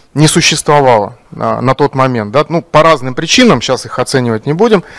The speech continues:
Это была первая проблема. Вторая — отсутствовала коммуникация между условным производителем и условным заказчиком, да? То есть там существовал чер-, ну, существовал черный ящик, соответственно,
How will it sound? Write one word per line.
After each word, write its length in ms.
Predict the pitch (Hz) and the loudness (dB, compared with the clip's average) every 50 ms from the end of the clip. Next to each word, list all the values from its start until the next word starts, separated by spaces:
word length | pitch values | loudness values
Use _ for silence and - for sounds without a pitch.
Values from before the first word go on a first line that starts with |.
| - - - - - | -20 -20 -20 -10 0
Это 180 | - 175 202 202 | 2 2 2 4
была 200 | 196 190 185 - | 4 4 4 2
первая 400 | - 170 165 156 131 120 117 107 | 4 2 2 2 2 0 -2 -4
проблема. 380 | - - 117 107 110 107 104 | -4 -6 -8 -8 -8 -10 -12
Вторая — 500 | 101 - 147 156 185 226 247 247 226 196 - - - - - - _ _ _ _ _ - - - - - _ - | -4 0 2 4 4 4 4 4 2 0 -2 -8 -14 -16 -20 -20 _ _ _ _ _ -20 -20 -20 -20 -20 _ -6
отсутствовала 720 | - 131 131 - - 196 220 208 - - 180 165 160 151 135 | -4 -4 -4 0 2 2 2 2 2 2 4 6 6 6 4
коммуникация 760 | - 151 143 151 156 160 151 - 190 202 208 - - 165 147 | 2 0 0 2 2 2 2 2 2 2 2 0 -2 -2 -2
между 520 | 135 135 147 160 156 139 139 147 143 131 - - - - _ _ _ _ _ _ _ _ _ _ _ _ _ - | 0 0 2 2 0 0 2 2 2 2 0 -4 -12 -20 _ _ _ _ _ _ _ _ _ _ _ _ _ -8
условным 560 | - 98 - - 147 165 170 143 143 139 127 | -6 -2 2 4 4 6 4 4 2 0 2
производителем 920 | - 143 139 135 127 139 143 143 180 202 - - 165 143 135 120 110 - - | 2 2 2 2 2 2 2 2 0 -2 -2 -2 0 0 0 0 -2 -4 -4
и 40 | |
условным 500 | 139 127 117 - 147 147 151 143 143 131 | -2 -2 -2 0 2 2 2 2 0 -2
заказчиком, 680 | 117 113 131 - 143 135 117 - - - - - 104 101 | 0 0 0 2 2 0 0 0 -4 -8 -10 -14 -12 -4
да? 140 | 110 131 143 | -2 -2 -2
То 120 | - - 131 | 0 0 -2
есть 160 | 123 - - | -4 -2 0
там 220 | - 160 165 156 | 0 0 0 0
существовал 500 | - - - - - 147 156 156 151 - - - - - - - - - _ _ _ _ _ _ _ _ _ _ | -4 -10 -12 -4 0 4 4 4 4 2 0 -6 -16 -18 -20 -20 -20 -20 _ _ _ _ _ _ _ _ _ _
чер-, 280 | - - 156 156 151 | 0 2 4 4 2
ну, 240 | 135 107 127 147 123 | 0 -4 -6 -8 -6
существовал 400 | - - - - - 170 165 156 | -6 -4 -4 0 2 2 2 2
черный 360 | - - 160 156 151 156 156 | 2 2 2 2 2 2 0
ящик, 400 | 151 156 151 135 - - - - | 2 2 2 2 0 -4 -8 -8
соответственно, 560 | - - 120 - 127 131 120 - - 131 123 | -8 -8 -6 -4 -2 -2 -2 -2 -4 -4 -4